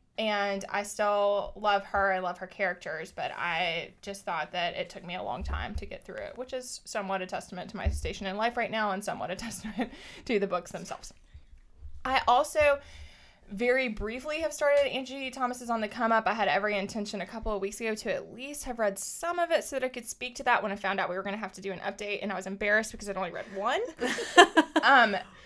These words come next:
Speaker 1: but I have only read the first few pages. I did love it and then had to put it down to read the other three books we were talking about today.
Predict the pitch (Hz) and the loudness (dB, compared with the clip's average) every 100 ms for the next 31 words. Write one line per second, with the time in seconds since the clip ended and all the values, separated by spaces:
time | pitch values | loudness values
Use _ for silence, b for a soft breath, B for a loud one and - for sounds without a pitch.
0 | B B B B B B _ 240 220 262 | B B B B B B _ -4 10 12
1 | 285 269 - 226 269 269 311 285 214 214 | 12 10 10 8 8 6 8 8 8 6
2 | 214 214 220 214 208 202 202 - 208 220 | 0 -2 -2 0 2 2 2 4 4 4
3 | 214 208 202 202 - - 208 196 190 190 | 6 8 10 8 6 2 4 6 6 4
4 | 190 220 - - 202 214 120 190 185 185 | 2 0 -2 -4 -4 -2 0 4 4 4
5 | 185 214 202 190 190 190 190 247 330 349 | 2 -4 -4 -2 -2 -2 2 4 4 2
6 | 262 220 220 247 214 226 214 196 - 392 | 2 6 6 6 4 6 6 4 4 6
7 | 277 233 392 | 10 12 10